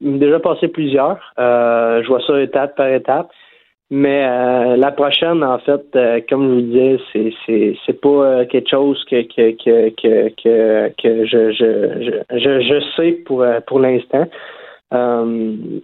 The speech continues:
moi, je vis au jour le jour. Puis, euh, dans le fond, euh, euh, la prochaine étape qui se présentera, euh, on la vivra, euh, quand on sera rendu là. Mais pour l'instant, je sais pas, euh, je, je sais pas exactement ça va être quoi la prochaine étape.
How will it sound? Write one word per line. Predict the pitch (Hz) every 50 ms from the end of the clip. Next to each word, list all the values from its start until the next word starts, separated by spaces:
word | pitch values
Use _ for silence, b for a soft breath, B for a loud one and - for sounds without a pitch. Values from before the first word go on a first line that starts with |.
| -
moi, | - - 151 151 147 117 156 160 160 156
je | 139
vis | 135 139 160 165 160
au | 151 151 147 135
jour | 135 151 151
le | 147 147 139 135
jour. | 127 139 139 151 170 170 - _ _
Puis, | - - 123 123 123 123 123
euh, | 123 120 120 120 117 117 117 113 117 117 113 117 113 113 113
dans | 113 113 113
le | 117 113 -
fond, | - 131 127 123 123 120
euh, | 113 113 107 107 101 107 107 - B B B B B B B B B B B B -
euh, | 113 107 117 113
la | 113 120 123
prochaine | - 131 131 - 160 151 143 143
étape | 143 120 - 147 147 156 156 -
qui | - -
se | -
présentera, | - - 139 131 123 139 127 127 117 - - - 127 135 135 135
euh, | 127 120 117
on | 113 117 117
la | 117 120 120
vivra, | 117 123 120 117 113 113 117 117 117 113
euh, | 113 110 107 104 - - - - - - - - - - - - - - - - -
quand | 123 123
on | 120
sera | - 139 135 135 131
rendu | 123 123
là. | 139 147
Mais | 185 180 143
pour | - - - 131
l'instant, | 131 127 123 120 - - 139 135
je | 123 135 117 - -
sais | - - - -
pas, | - 131
euh, | 131 127 123 120 113 107 - - - - - - - - 143 131 123
je, | 135 127
je | 123 139 143 135
sais | - 151 143
pas | 147 147 143
exactement | 139 131 123 131 120 - - 123 120 127 127 - -
ça | 123 113
va | 110 110
être | 113 -
quoi | - - - 117 113 127 - 120
la | 123 120
prochaine | - - 120 - 131 123 120 120
étape. | 113 110 - 120 -